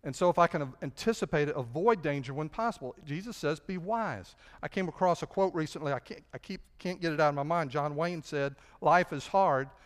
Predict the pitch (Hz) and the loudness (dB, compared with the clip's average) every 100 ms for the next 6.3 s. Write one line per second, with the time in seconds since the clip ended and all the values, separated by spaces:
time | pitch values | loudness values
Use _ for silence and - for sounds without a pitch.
0 | - 156 - 180 185 160 147 151 151 226 | -12 -8 0 6 6 4 -2 -4 -4 -6
1 | 226 - - _ _ _ _ _ _ _ | -6 -10 -20 _ _ _ _ _ _ _
2 | _ _ _ _ _ _ _ _ _ _ | _ _ _ _ _ _ _ _ _ _
3 | _ _ _ _ _ _ _ _ _ _ | _ _ _ _ _ _ _ _ _ _
4 | _ _ _ _ - 190 214 208 170 214 | _ _ _ _ 2 4 6 4 2 0
5 | 240 185 - 170 175 - 180 165 160 180 | 0 -2 -2 0 0 0 2 4 4 2
6 | 185 233 101 | 2 -2 -6